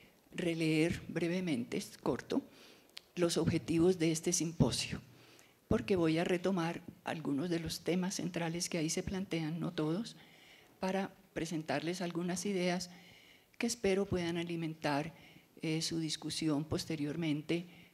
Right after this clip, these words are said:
en los grupos. Bueno, dice acá,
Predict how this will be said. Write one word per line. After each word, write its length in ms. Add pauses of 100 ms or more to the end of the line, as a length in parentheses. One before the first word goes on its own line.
(160)
en 360
los 200
grupos. 560 (1000)
Bueno, 400
dice 300
acá, 260